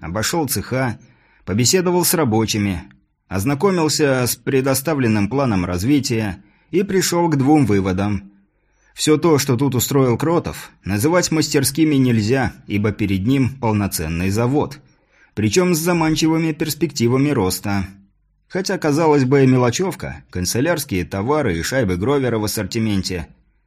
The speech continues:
А еще вкладываться в дальнейшее развитие можно и нужно. Причем, как и просил Кротов,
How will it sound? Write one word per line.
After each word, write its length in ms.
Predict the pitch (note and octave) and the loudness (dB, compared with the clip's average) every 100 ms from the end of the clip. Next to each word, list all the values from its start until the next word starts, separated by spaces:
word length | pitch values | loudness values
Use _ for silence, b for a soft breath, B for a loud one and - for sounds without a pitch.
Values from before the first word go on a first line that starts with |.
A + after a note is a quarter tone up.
| _ _ _ _ _ | _ _ _ _ _
А 120 | F#2 | -2
еще 220 | A#2+ D#3+ G3 | 0 2 2
вкладываться 600 | F#3+ F#3 F3+ F3 F3 D3+ | 0 0 0 0 0 0
в 60 | |
дальнейшее 600 | C#3 C#3 E3 D#3+ C#3 C3+ | 2 2 0 0 0 0
развитие 600 | C3+ C3 D#3 E3 C#3 A#2+ | 0 2 2 2 2 2
можно 560 | A#2+ A#2+ B2 B2 C3 C3+ | 2 2 0 0 0 0
и 120 | B2+ | 2
нужно. 540 | B2+ D3 A2 D#2+ C#2+ - _ _ _ | 4 2 0 -2 -10 -14 _ _ _
Причем, 360 | F#2+ G2+ D3 C#3 | -4 0 0 0
как 220 | C#3+ C#3+ | 0 2
и 100 | C3+ | 0
просил 380 | C#3 C3 D3+ B2+ | 0 0 2 2
Кротов, 440 | C#3+ B2+ A#2+ | 0 0 -2